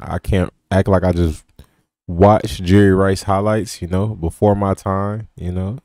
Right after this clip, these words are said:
Deion Sanders, can't act like I just watched his highlights. I just know that, um, he's looked at as arguably one of the best, um, cornerbacks of all time.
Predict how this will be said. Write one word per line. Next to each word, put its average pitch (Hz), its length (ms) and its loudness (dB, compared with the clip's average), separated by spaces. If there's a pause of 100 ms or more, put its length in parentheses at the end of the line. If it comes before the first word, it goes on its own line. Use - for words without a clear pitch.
Deion 98 400 2
Sanders, 101 440 -2
can't 95 200 -6
act 95 200 -2
like 95 160 -4
I 95 80 0
just 90 200 -2
watched 92 300 0
his - 140 -12
highlights. 98 400 -4
I 87 80 -4
just 85 180 -6
know 92 300 -2 (560)
that, 85 160 0
um, 85 400 -2 (640)
he's 92 180 -4
looked 98 240 2
at 95 80 4
as 85 120 2
arguably 95 460 6
one 92 160 2
of 90 80 0
the 85 80 -2
best, 92 520 0 (960)
um, 85 760 2 (360)
cornerbacks 107 460 2
of 87 60 0
all 87 120 4
time. 92 320 0